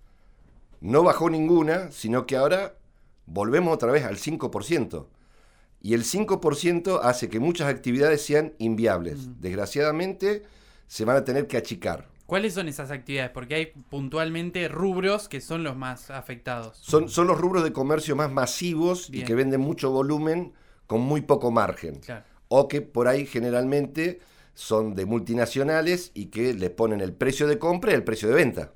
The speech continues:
Speaker 2: Claro.
Speaker 1: Ya directamente te determinan el margen, la empresa, para ver que vos vendas.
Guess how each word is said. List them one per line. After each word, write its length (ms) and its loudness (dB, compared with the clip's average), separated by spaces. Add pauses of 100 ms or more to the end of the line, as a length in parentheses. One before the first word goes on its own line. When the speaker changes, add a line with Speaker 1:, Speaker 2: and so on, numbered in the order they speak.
(480)
Speaker 2:
Claro. 160 -20
Speaker 1:
Ya 180 2
directamente 600 0
te 200 -6
determinan 600 0
el 80 -2
margen, 560 -2 (500)
la 140 -10
empresa, 580 -4
para 160 -2
ver 160 -4
que 80 -10
vos 180 -4
vendas. 460 0